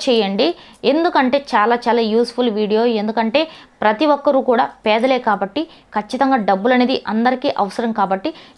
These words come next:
షేర్ చేయండి. అలాగే మీరు సిక్స్ స్టెప్ వెరిఫికేషన్, అంటే ప్రభుత్వ పథకాలు డబ్బులు రావాలి అంటే ఖచ్చితంగా ప్రతి ఒక్కరికి సిక్స్ స్టెప్ వెరిఫికేషన్‌లో ఎలిజిబిలిటీ అయితే అయి ఉండాలి. అది కూడా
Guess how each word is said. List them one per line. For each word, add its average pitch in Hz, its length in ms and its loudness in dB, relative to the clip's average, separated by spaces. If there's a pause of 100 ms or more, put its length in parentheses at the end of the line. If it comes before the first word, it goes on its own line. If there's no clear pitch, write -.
షేర్ 262 320 2
చేయండి. 233 400 2 (340)
అలాగే 277 220 2 (100)
మీరు 269 160 2 (280)
సిక్స్ - 260 -4
స్టెప్ 381 320 0
వెరిఫికేషన్, 226 560 -2 (400)
అంటే 262 180 0 (100)
ప్రభుత్వ 294 360 2 (100)
పథకాలు 233 400 2 (140)
డబ్బులు 202 260 0 (120)
రావాలి 240 340 2 (120)
అంటే 226 200 0 (380)
ఖచ్చితంగా 294 520 0
ప్రతి 220 220 2 (100)
ఒక్కరికి 220 340 -2 (440)
సిక్స్ - 260 -2
స్టెప్ 370 240 0 (100)
వెరిఫికేషన్‌లో 226 600 -2 (200)
ఎలిజిబిలిటీ 220 440 2 (120)
అయితే 202 180 -2 (120)
అయి 214 180 0
ఉండాలి. 180 300 0 (680)
అది 254 180 0
కూడా 285 160 4